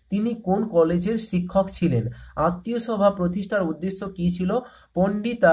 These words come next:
রামাবাই কে? ফরাজি আন্দোলন কি? শিক্ষিত মধ্যবিত্ত বাঙালিরা কেন মহাবিদ্রোহকে সমর্থন করেনি? নীল বিদ্রোহকে কত সালে, কে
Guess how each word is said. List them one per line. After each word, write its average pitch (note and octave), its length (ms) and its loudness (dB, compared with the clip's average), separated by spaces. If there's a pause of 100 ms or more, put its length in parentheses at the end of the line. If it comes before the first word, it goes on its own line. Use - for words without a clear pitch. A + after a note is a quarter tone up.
রামাবাই G3+ 520 4 (100)
কে? F3 160 0 (400)
ফরাজি F3+ 420 6
আন্দোলন F3 480 4
কি? F#3+ 160 -2
শিক্ষিত G3 540 -6
মধ্যবিত্ত F3+ 600 -2
বাঙালিরা D3+ 540 2 (540)
কেন F3+ 260 6
মহাবিদ্রোহকে F#3+ 840 0
সমর্থন F3+ 520 -4 (320)
করেনি? D3+ 440 2 (280)
নীল G#3 280 0
বিদ্রোহকে F#3 680 0 (300)
কত F3 300 2
সালে, G3+ 280 0 (640)
কে F#3+ 140 -2